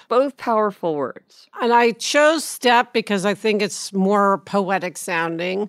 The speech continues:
Speaker 1: Yeah.
Speaker 2: It also goes with my sort of lifelong mission to step into the future.
Speaker 1: Yes.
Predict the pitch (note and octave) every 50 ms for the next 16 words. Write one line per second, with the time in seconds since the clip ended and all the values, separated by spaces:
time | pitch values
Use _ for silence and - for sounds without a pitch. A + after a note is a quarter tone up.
0 | - - - C#3+ C#3 A#2 - - - G#3 A3+ G3+ - A#3+ A#3+ B3+ B3 - - -
1 | C4 B3+ B3 A#3 A3+ G#3 E3+ A3+ A3+ A3 G#3 - G3+ G#3 G#3 E3 G3+ G#3 G#3 G3+
2 | F#3 - - G#3+ G#3 G3+ F#3+ G3+ G3+ F#3 E3+ D#3+ D#3+ F#3 G#3 G#3+ A3+ A3+ G#3+ -
3 | - G3 G#3 G#3+ G#3+ G#3 G3+ G3 G3 F#3+ F#3+ F3+ F#3+ G3 F#3+ - - G3 G#3 A3+
4 | G3+ - - A3+ G#3+ G#3 G#3 G#3 - - - F#3 D#3+ - - - - - A3+ G#3
5 | G3+ G3+ - G#3 G3 F3 - G#3 F3 F#3 F#3 - - G3+ G3+ G3 F#3 - - F#3+
6 | E3 E3+ E3+ F#3 G#3 G3+ C#3 C#3 - -